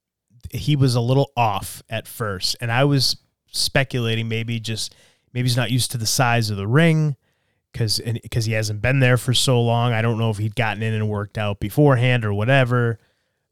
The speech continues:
but I thought Cody looked a little off at first, but the last, like, seven, eight minutes of that match were awesome,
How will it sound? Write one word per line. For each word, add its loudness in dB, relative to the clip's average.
but -2
I 2
thought 2
Cody -2
looked -8
a -8
little -6
off -6
at -2
first, -2
but -2
the -4
last, 0
like, -4
seven, 0
eight 0
minutes -4
of -2
that -2
match -4
were -12
awesome, -2